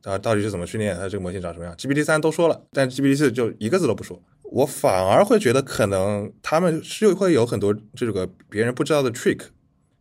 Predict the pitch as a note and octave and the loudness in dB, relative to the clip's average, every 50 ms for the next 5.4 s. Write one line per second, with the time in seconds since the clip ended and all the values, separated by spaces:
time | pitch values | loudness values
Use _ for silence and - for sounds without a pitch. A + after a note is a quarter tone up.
0 | _ - - G2+ G#2 G#2 - C#3 B2+ A2+ A2 A2 G2+ G#2+ C#3+ E3+ D#3+ E3+ E3 - | _ 0 2 2 2 2 2 2 2 2 2 2 2 2 2 2 2 0 -2 0
1 | - C#3+ A#2+ - - F#2+ F2+ - B2 C3 A#2+ A#2+ - D3+ C#3 C3+ A2 G2+ - - | 2 2 2 2 -2 -6 -6 -2 0 0 0 0 0 -2 0 0 0 0 0 -2
2 | D#3 D3 C#3 - G2+ G2 F#2+ - F2+ F2 F#2+ G2+ G#2 G#2 A2 G#2 G2 F#2 F#2 F#2 | -2 -2 0 0 0 0 0 -2 -6 -6 -4 -4 -2 -2 -2 -2 -2 -2 -4 -4
3 | F2+ - F#2 F2+ E2+ E2+ - - - - _ _ _ _ _ - F3+ F3 G3 F3+ | -4 -6 -8 -10 -10 -12 -14 -18 -20 -20 _ _ _ _ _ -4 -2 -2 2 2
4 | G3+ F#3 F3+ - A3+ G#3 G#3+ - - G2+ F#2 F2 - - B2 C3+ D3+ D3+ D3+ - | 2 2 2 2 0 0 0 0 0 0 -2 -2 -2 -2 0 0 0 -2 -4 -4
5 | A2 F#2+ G2+ G2 - C#3 C3 A2+ | -4 -4 -4 -4 -2 -2 -2 -2